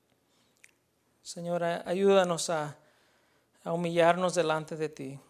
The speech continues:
Señor, deseas perfección. No, no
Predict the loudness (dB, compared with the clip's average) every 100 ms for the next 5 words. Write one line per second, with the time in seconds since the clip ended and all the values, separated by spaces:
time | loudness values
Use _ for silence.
0 | _ _ _ _ _ _ _ _ _ _
1 | _ _ _ _ _ -20 -14 -4 0 0
2 | 0 -2 2 4 4 2 -4 -20 -20 -8
3 | -8 -4 -6 -4 -6 -4 -6 -6 -10 -18
4 | _ _ _ _ _ _ _ _ _ _
5 | _ _ _ _ _ -6 -2 -2 -2 -6
6 | -14 -16 -4 0 0 -2